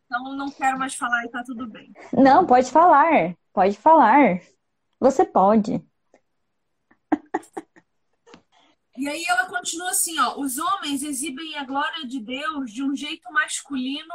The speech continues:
Speaker 1: único." E lindíssimo, por sinal. Porque, olha,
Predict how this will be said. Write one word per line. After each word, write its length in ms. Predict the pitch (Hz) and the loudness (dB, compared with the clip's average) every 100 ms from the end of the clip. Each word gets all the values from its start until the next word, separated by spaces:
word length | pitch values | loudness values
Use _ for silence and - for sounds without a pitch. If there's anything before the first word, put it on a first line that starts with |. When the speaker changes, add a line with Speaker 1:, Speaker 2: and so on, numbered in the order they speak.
| - | -14
Speaker 1:
único." 680 | 285 302 277 233 240 - 185 _ _ _ _ 208 | -8 -4 -4 -6 -10 -20 -20 _ _ _ _ -16
E 80 | |
lindíssimo, 800 | 226 247 294 208 240 247 262 254 | -14 -12 -10 -10 -10 -10 -12 -14
por 160 | - 247 | -16 -20
sinal. 500 | - 277 180 180 202 | -20 -18 -16 -16 -20
Porque, 340 | _ _ - - | _ _ -20 -20
olha, 280 | 202 220 | -20 -20